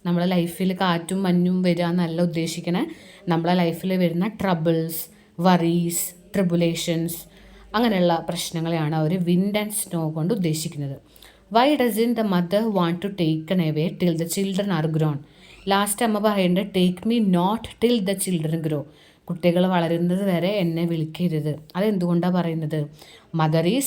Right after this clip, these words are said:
anxious about protection of her young one." അവൾക്ക് കുട്ടികളെ പ്രൊട്ടക്റ്റ് ചെയ്യണം, അവർ വളരുന്നത് വരെയെങ്കിലും പ്രൊട്ടക്റ്റ് ചെയ്യണം. So why does mother,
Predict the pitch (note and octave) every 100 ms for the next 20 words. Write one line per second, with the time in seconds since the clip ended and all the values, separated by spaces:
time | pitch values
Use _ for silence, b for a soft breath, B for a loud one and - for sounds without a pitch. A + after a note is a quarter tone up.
0 | - - E3 E3+ A3 - D4 C4+ F3 D#3+
1 | E3+ E3+ D#3+ D#3+ E3+ - F3 D#3 D#3+ D#3+
2 | D#3+ D#3 D#3 D3+ D3 D3+ B B B B
3 | F3 E3+ E3+ G3 G3+ F#3 F#3+ F#3 F#3+ G#3
4 | G3 - F#3 - A3+ F#3 D#3 D#3+ E3+ F#3
5 | F3+ F3 F3+ G3 G#3+ F#3+ E3+ F3 F3+ A#3+
6 | D#4+ - F#3+ F#3 D#3+ D#3 D#3+ D3+ D#3 F#3
7 | F3 F3 A#3+ A#3+ A3+ - F3 D#3 D3+